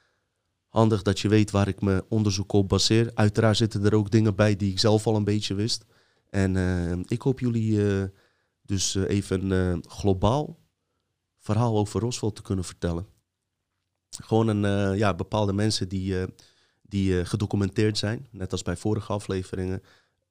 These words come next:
erover, eh, niet echt horen. Ik vertel er wat over. Uiteraard in je eigen onderzoek, eh, kan je dat, eh, verder, eh, verder voor jezelf uitbreiden. Ik begin met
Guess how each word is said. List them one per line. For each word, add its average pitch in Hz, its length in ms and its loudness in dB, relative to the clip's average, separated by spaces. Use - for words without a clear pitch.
erover, 95 680 -2
eh, 92 280 -2
niet 110 240 -2
echt - 160 -4
horen. 120 360 0
Ik - 120 -8
vertel 120 320 -4
er 117 80 -2
wat 113 200 -4
over. 110 360 -2
Uiteraard 110 520 -2
in 110 80 -2
je 104 80 -2
eigen 104 260 -2
onderzoek, 104 400 -6
eh, 95 120 -2
kan 104 160 -4
je 101 80 -2
dat, 95 300 -6
eh, 92 240 -2
verder, 92 580 -4
eh, 87 80 -10
verder 104 340 0
voor - 120 -6
jezelf 95 340 -4
uitbreiden. 95 500 -4
Ik 92 100 -10
begin 135 400 -4
met 127 240 -4